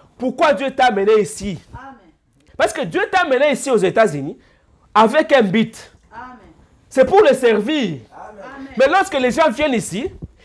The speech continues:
Speaker 1: ils oublient cela. Ils sont en train de festoyer, faire toute vie, tout ce que,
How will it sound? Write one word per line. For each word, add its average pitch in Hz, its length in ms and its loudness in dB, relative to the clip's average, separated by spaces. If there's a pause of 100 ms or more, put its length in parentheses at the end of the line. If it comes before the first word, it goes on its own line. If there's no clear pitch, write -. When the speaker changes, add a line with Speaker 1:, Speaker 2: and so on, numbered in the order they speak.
Speaker 1:
ils 262 280 0
oublient 294 300 0
cela. 208 420 2 (1300)
Ils 262 120 0
sont 339 120 -4
en 330 220 4
train 285 340 2 (680)
de 247 80 0
festoyer, 240 800 0 (560)
faire 294 340 2
toute 359 220 -4
vie, 262 240 -4
tout 370 140 0
ce - 100 -4
que, 262 180 0